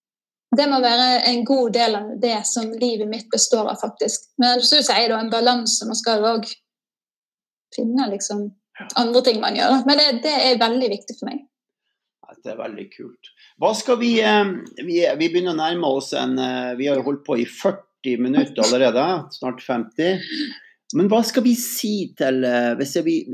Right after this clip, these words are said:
Speaker 2: du, Vanja, du skal gi tre gode råd for at folk skal få lov til å oppleve og prøve ut den energien som du bærer i deg. Hva skal de gjøre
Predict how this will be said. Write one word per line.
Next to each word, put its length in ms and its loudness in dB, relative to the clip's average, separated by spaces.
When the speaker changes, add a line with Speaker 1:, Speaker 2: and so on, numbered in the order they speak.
Speaker 2:
du, 340 -2
Vanja, 400 2
du 200 0
skal 280 0
gi 380 -4
tre 520 0
gode 460 2
råd 380 2
for 100 -4
at 160 -10
folk 340 -2
skal 300 -12
få 80 -2
lov 400 2
til 160 -4
å 80 -6
oppleve 540 -4
og 160 -6
prøve 400 0
ut 380 0
den 240 -4
energien 600 -2
som 200 -4
du 100 -2
bærer 400 -6
i 120 -4
deg. 280 -6
Hva 200 6
skal 240 0
de 80 6
gjøre 400 6